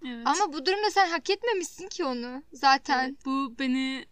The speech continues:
Speaker 1: haftalarca peşimden geldi bu olay. Yani zihnimin bir köşesinde "Gerçekten salak mıyım?"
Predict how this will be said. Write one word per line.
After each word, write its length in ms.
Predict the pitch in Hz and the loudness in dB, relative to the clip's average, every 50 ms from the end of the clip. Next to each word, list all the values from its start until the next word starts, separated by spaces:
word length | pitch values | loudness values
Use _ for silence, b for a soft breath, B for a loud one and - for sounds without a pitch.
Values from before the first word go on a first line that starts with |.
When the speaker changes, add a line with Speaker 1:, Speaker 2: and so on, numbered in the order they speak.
| - - | -20 -14
Speaker 1:
haftalarca 580 | - 277 254 - - 277 262 262 262 240 262 | -8 -8 -8 -8 -6 -4 -2 -2 -2 -2 -4
peşimden 500 | 254 - 269 240 - 254 240 233 240 240 | -6 -6 -6 -6 -6 -6 -6 -4 -4 -4
geldi 380 | 233 233 226 220 214 214 214 202 | -4 -4 -6 -8 -8 -8 -8 -8
bu 60 | 220 | -8
olay. 260 | 214 214 220 220 226 | -8 -8 -8 -12 -14
Yani 200 | 220 220 220 233 | -12 -10 -8 -8
zihnimin 440 | 226 226 240 254 262 254 254 247 240 | -8 -8 -6 -6 -4 -2 -2 -2 -2
bir 100 | 262 254 | -4 -6
köşesinde 600 | - - 262 240 247 240 - 254 240 240 240 262 277 - 285 | -6 -6 -6 -6 -4 -6 -6 -4 -6 -6 -6 -8 -10 -8 -6
"Gerçekten 500 | - 269 294 277 - 339 - - 349 349 | -4 -2 2 2 2 2 2 2 0 2
salak 440 | 339 - 392 359 370 403 392 - | 0 0 4 6 6 6 6 6
mıyım?" 240 | 403 392 392 392 403 | 4 4 6 6 6